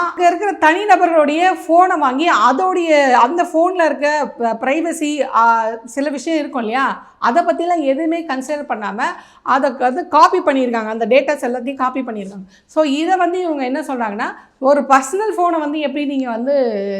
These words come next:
இந்த மாதிரி எடுப்பீங்க, அது அவருடைய தனி ந-, பிரைவசியை கெடுக்கிற விதமா இருக்கு. So அதெல்லாம் வந்து அந்த டேட்டா, அந்த தரவுகளையும் அந்த போன்ல இவங்க எடுத்த மத்த தரவுகளையும் காப்பி பண்ணி எடுத்தாங்க பாத்தீங்கன்னா, இதெல்லாம் இவங்க யூஸ் பண்ணக்கூடாது அப்படின்னு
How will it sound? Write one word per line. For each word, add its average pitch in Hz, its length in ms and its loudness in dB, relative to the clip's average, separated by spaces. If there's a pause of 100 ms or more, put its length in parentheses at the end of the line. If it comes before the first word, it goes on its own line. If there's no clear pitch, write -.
இந்த 202 140 -8
மாதிரி 247 200 -4
எடுப்பீங்க, 233 280 -8
அது 269 240 -4
அவருடைய 226 320 -4
தனி 247 280 -4
ந-, 302 200 -4 (260)
பிரைவசியை 285 480 -2
கெடுக்கிற 269 320 -2
விதமா 240 400 -4
இருக்கு. 226 380 -8
So 226 120 -4
அதெல்லாம் 254 420 -2
வந்து 302 280 -6
அந்த 226 240 -6
டேட்டா, 285 400 0
அந்த 220 200 -6
தரவுகளையும் 269 720 -2 (280)
அந்த 294 240 0
போன்ல 330 400 4
இவங்க 277 240 -2
எடுத்த 254 300 -2 (920)
மத்த 247 240 0
தரவுகளையும் 269 480 -2
காப்பி 285 240 0
பண்ணி 262 220 -2
எடுத்தாங்க 240 180 -6
பாத்தீங்கன்னா, 233 440 -8
இதெல்லாம் 302 400 -4
இவங்க 262 200 -6
யூஸ் 285 380 -6
பண்ணக்கூடாது 233 1000 -4 (200)
அப்படின்னு 285 360 -2